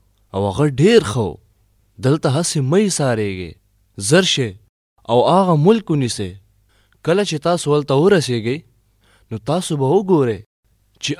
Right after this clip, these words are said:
هغه امن پسند خلک دي. هغه یو لوی ملک دی او چې څه غواړئ، هغه هر څه پکې شته او خدای پاک هغه تاسو له درکوي.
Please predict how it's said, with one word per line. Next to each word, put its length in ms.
هغه 240
امن 280
پسند 380
خلک 260
دي. 120
هغه 240
یو 140
لوی 180
ملک 180
دی 120
او 140
چې 220
څه 160
غواړئ، 460
هغه 360
هر 140
څه 140
پکې 280
شته 200
او 160
خدای 400
پاک 320
هغه 160
تاسو 320
له 140
درکوي. 400